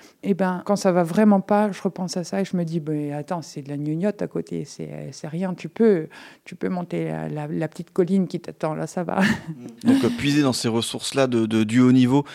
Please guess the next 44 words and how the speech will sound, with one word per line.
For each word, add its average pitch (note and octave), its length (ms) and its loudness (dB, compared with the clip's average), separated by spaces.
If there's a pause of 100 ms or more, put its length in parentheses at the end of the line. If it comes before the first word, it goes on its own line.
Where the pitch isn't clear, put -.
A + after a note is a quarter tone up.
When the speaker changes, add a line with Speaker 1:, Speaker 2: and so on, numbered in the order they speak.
(160)
Speaker 2:
pour, A2+ 220 -4
euh, A2 140 -2
surmonter A#2 400 -4
les A#2+ 220 0
épreuves C3 340 0
de A#2 80 -2
la A2+ 180 2
vie, B2 220 -2
euh, A2+ 180 0
ce - 80 -12
qu'on A#2 120 -6
disait, A2+ 240 -4
la A2+ 80 -4
vie G#2+ 100 -6
normale, A#2 340 -2
entre A2+ 260 -6
guillemets, A2+ 320 -4 (260)
la G#2+ 100 -4
vraie G#2 240 0
vie, C#3+ 200 -4 (100)
Speaker 1:
Ouais. F#3+ 180 2
Speaker 2:
euh, G#2+ 160 2
se G#2 160 0
relancer D3+ 560 2
après B2+ 300 -4
une A#2+ 100 0
première A#2 320 -4
vie B2+ 100 -4
de A#2 120 -4
championne A#2+ 320 -4
de A2+ 80 0
natation A2+ 580 -2
avec A2+ 300 -2
Esther C#3+ 280 -2
Baron B2+ 460 0
aujourd'hui A#2+ 600 -2
en G#2+ 120 -4
reconversion, A#2 680 -4
tranquillement A#2 500 -4
installée A#2+ 320 -6
chez B2 140 -4
elle A2+ 180 -2
à A2+ 60 0
Manosque, A2 420 -2